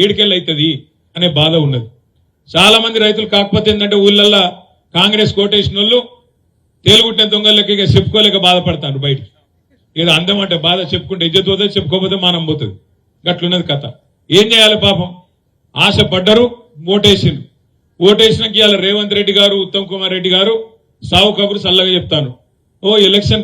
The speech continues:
కోడ్ వచ్చింది, పాలన మా చేతుల్లో లేదు, ఏం చేయాలి?" అంటుండు. ఎవడన్నా ముఖ్యమంత్రి "పాలన నా చేతుల్లో లేదని" చెప్తాడా? ప్రపంచంలో ఎక్కడన్నా ఎలక్షన్లు వస్తాయి పోతాయి, ముఖ్యమంత్రి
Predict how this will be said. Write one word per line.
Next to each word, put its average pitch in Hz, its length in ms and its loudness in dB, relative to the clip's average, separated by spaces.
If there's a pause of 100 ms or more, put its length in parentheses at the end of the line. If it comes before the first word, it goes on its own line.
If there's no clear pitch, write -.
కోడ్ 196 220 4
వచ్చింది, 226 360 0 (680)
పాలన 208 320 4 (120)
మా 202 60 4 (140)
చేతుల్లో 202 360 2 (120)
లేదు, 196 240 4 (540)
ఏం 220 180 6
చేయాలి?" 208 380 4
అంటుండు. 185 320 -4 (1080)
ఎవడన్నా 214 400 2
ముఖ్యమంత్రి 220 420 2 (120)
"పాలన 220 260 4 (120)
నా 202 60 4 (100)
చేతుల్లో 214 360 4
లేదని" 190 240 0
చెప్తాడా? 185 300 0 (960)
ప్రపంచంలో 202 520 2
ఎక్కడన్నా 214 360 -2 (360)
ఎలక్షన్లు 220 420 2
వస్తాయి 240 320 0
పోతాయి, 226 280 0 (760)
ముఖ్యమంత్రి 214 480 2